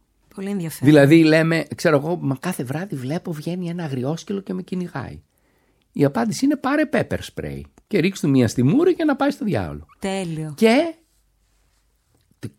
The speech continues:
Speaker 2: και το βράδυ πριν πέσεις στο κρεβάτι, σκέφτεσαι, «Να έχω μαζί μου pepper spray, να έχω μαζί μου pepper spray». Οπότε, μόλις έρθει ο εφιάλτης, αμέσως έχεις στο χέρι σου το pepper spray, του το κάνεις και φεύγει το σκυλί.
Speaker 1: Μμμ.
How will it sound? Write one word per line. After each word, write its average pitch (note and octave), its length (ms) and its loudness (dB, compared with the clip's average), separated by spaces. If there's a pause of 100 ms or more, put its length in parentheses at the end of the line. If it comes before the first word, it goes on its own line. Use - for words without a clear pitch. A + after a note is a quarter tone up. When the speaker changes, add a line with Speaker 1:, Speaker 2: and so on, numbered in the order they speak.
Speaker 2:
και - 140 -20
το - 100 -10
βράδυ C#3+ 260 -4
πριν C3 180 -2
πέσεις A#2+ 200 -2
στο - 120 -16
κρεβάτι, G2+ 500 -6
σκέφτεσαι, - 540 -4
«Να G2+ 120 -2
έχω A#2 160 -8
μαζί G#2 240 -6
μου B2 200 -2
pepper B2 240 -2 (140)
spray, C2+ 220 -14
να F#2+ 140 -4
έχω - 180 -4
μαζί G#2 260 -2
μου G3+ 220 0
pepper D3 240 -2 (120)
spray». E2 220 -12 (400)
Οπότε, - 320 2
μόλις C4 280 4
έρθει C3 460 0
ο A#2+ 40 6
εφιάλτης, G3+ 640 -2 (840)
αμέσως E3 480 4
έχεις A#2 160 0
στο F#2+ 120 -10
χέρι F#2+ 240 0
σου - 60 -16
το E2+ 160 -8
pepper G2+ 220 -2 (100)
spray, D4+ 240 0 (140)
του A3+ 100 -4
το F3 120 0
κάνεις D4+ 300 -2
και E3 120 -6
φεύγει E2+ 260 -2
το - 120 -16
σκυλί. - 340 -18 (840)
Speaker 1:
Μμμ. F#3 460 -10